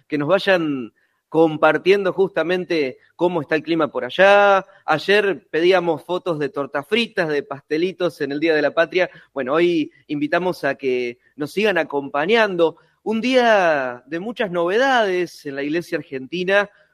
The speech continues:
porque el Santo Padre, el Papa Francisco, ha designado como arzobispo de la Arquidiócesis de Buenos Aires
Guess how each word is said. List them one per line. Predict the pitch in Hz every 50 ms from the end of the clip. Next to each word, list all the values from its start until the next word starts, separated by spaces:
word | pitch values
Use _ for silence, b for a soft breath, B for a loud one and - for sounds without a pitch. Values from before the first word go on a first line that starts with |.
| b _
porque | - 180 180 165 180 196 202 202 196 165 135
el | 143 143
Santo | 139 - 165 170 170 165 165 156 -
Padre, | - 175 175 175 170 165 175 180 185 175 147
el | 127 -
Papa | - 143 165 151 139
Francisco, | - 139 131 135 135 131 - 165 147 - - 190 190 180 b b b b b b _ _
ha | _ - 165
designado | 185 196 185 - - 180 170 170 170 180 185 196 202 202 196 196
como | - 170 156 151 151 151 156
arzobispo | 147 143 - - 160 160 170 185 175 - _ 185 190 180 175 165 151 143 131
de | 131 135
la | 135
Arquidiócesis | 139 127 - 151 165 175 165 175 160 151 156 143
de | 143 139
Buenos | 135 139 135 131 139 135 - -
Aires | 165 175 180 180 190 214 214 214 - -